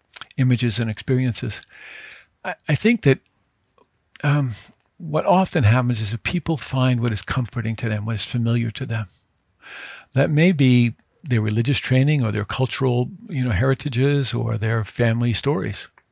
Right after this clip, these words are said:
You know, they might see mom, or they might see Buddha, or they might see a Little Red Schoolhouse. Yeah. Um,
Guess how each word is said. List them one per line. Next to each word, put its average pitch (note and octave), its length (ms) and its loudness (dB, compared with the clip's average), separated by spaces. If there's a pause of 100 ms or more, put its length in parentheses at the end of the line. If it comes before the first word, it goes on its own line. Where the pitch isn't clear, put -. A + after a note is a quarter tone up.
(120)
You A2+ 120 -4
know, A#2+ 180 -2
they A#2 140 -2
might B2 240 0
see C3+ 120 0
mom, A#2 460 2 (400)
or A#2 100 -4
they A#2 120 0
might A#2 240 0
see B2 240 0
Buddha, C3 420 6
or A#2+ 240 2
they A2+ 160 0
might A#2 300 0
see A#2 500 0 (580)
a C#3+ 40 -8
Little A2+ 260 -2
Red A#2 160 2
Schoolhouse. G#2+ 680 -2 (300)
Yeah. A2 260 0 (800)
Um, B2+ 320 -2